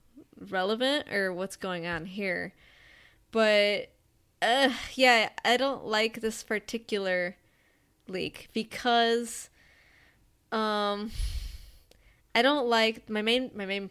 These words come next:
problem is that I don't like Luke and Leia apparently coming back as Force ghosts to help defeat the Emperor, just because,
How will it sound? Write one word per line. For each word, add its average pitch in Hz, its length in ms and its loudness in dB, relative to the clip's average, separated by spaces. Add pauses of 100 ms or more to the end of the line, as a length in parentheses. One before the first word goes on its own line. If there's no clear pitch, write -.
(120)
problem 165 340 -4
is 175 180 -10
that 196 320 0
I 208 80 0
don't 208 440 -2
like 180 520 0
Luke 196 480 -6
and 190 260 -6
Leia 185 600 0
apparently 190 460 -6
coming 190 300 -10
back 170 320 -4
as 175 260 -6
Force 190 680 -6
ghosts - 760 -10 (640)
to 208 200 -6
help 208 320 0
defeat 196 380 -6
the 190 140 -6
Emperor, 240 680 0 (720)
just 254 300 0
because, 247 680 2